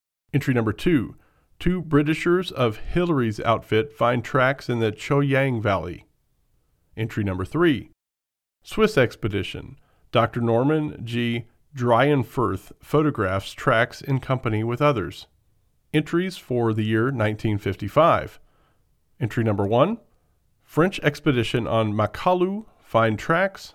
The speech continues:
photographed by the Abbé Bordet, geologist. Entry number two. Argentinian mountaineering expedition,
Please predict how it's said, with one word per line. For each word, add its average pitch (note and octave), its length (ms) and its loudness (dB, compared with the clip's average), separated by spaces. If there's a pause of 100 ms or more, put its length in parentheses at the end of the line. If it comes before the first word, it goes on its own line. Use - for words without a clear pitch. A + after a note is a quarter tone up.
(140)
photographed B2 680 0
by A2 160 4
the G#2 240 -2
Abbé C3+ 380 0
Bordet, A#2+ 500 -4 (600)
geologist. F2+ 800 -8 (1200)
Entry E3 280 0
number C3 200 6
two. C#3 500 -2 (640)
Argentinian C3+ 960 2
mountaineering C3 760 2
expedition, A#2 880 -4